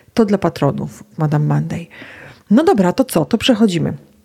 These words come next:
W dużym skrócie można powiedzieć, że syndrom fomo to jest coś takiego szczególnego, co się pojawia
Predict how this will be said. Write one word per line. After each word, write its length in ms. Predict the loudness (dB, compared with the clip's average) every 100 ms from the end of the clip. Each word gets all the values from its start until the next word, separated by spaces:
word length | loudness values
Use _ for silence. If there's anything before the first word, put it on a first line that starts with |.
| _ _ _ -4
W 80 | 2
dużym 280 | 2 2 0
skrócie 500 | 0 -2 0 0 2
można 260 | 2 0
powiedzieć, 460 | -2 -2 0 0 0
że 120 | -2
syndrom 380 | 2 2 2 -2
fomo 300 | -2 0 0
to 120 | 0
jest 160 | -2 -4
coś 160 | -4
takiego 640 | -4 -4 -4 0 2 2 0 -6 _ -20 -20 -20 -20 _ _
szczególnego, 640 | -4 -2 0 0 2 2 0
co 120 | 0
się 160 | -2
pojawia 540 | 0 2 2 0 -2